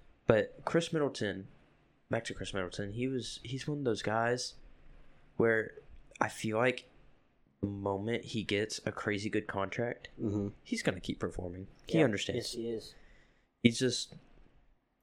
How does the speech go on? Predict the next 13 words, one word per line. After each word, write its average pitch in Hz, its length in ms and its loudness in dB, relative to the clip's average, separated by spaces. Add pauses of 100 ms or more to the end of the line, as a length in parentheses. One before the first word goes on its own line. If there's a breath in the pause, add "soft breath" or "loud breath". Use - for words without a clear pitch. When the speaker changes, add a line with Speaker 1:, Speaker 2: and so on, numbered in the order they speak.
Speaker 1:
he 139 100 2
doesn't 127 260 4
care 113 180 4
about 104 220 4
being 95 200 -2
popular. 95 540 2 (240)
He 107 140 0
cares 95 580 -2 (100)
about 98 260 2
what 95 100 0
the 98 80 0
team 92 220 -4
thinks, - 440 -8